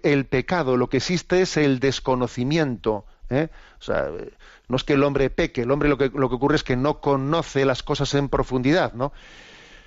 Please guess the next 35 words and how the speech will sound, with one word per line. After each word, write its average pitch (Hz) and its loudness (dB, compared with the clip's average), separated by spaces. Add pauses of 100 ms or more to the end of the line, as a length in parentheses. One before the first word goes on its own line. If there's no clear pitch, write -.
(240)
Pero 131 4
dice 131 0
Chesterton, 131 0
"No, 156 2
no, 131 0
no, 110 -4
a 85 -10
ver, 107 -2 (240)
el 120 2
mal 147 2
es 156 0
una 165 0
cuestión 156 0
de 156 2
elección, 127 0 (1080)
en 123 -4
tanto 139 0
que 147 0
la 131 2
enfermedad 123 0
no 165 0
lo 127 2
es". - -4 (680)
Alguien 120 -2
que 139 0
se 139 0
enfermó 139 2
es - -2
un 175 0
paciente, 131 -2
¿no? 160 -2 (880)
Pero 123 2
alguien 143 0
que 135 2
ha, 131 -2